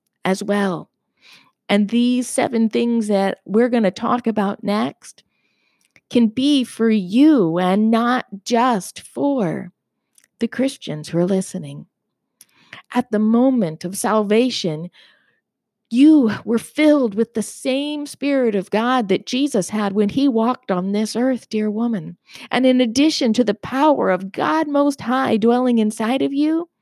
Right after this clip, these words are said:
you've also got God's word and prayer on your side. And these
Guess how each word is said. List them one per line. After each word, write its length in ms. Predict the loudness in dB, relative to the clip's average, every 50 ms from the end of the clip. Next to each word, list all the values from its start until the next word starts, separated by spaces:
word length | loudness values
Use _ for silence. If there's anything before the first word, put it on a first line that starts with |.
| _ _ _ _ _ _ _ _ _ _ _ _ -2
you've 200 | 0 2 4 4
also 360 | 4 4 2 2 2 2 2
got 300 | 2 0 -2 -2 -2 -4
God's 320 | -4 -2 -2 -2 -2 -4
word 420 | -2 2 2 4 4 4 4 4 2
and 180 | 2 0 -2
prayer 460 | -2 -2 0 2 2 2 2 2 0
on 180 | -2 -2 -4 -6
your 140 | -6 -6 -6
side. 560 | -6 -8 -10 -10 -10 -10 -10 -10 -12 -12 -14 _ _ _ _ _ _ _ _ _ _ _ _ _ _ _ _ -2 -2
And 180 | 0 0 0
these 440 | 0 0 0 0 0 0 -2 -4 -8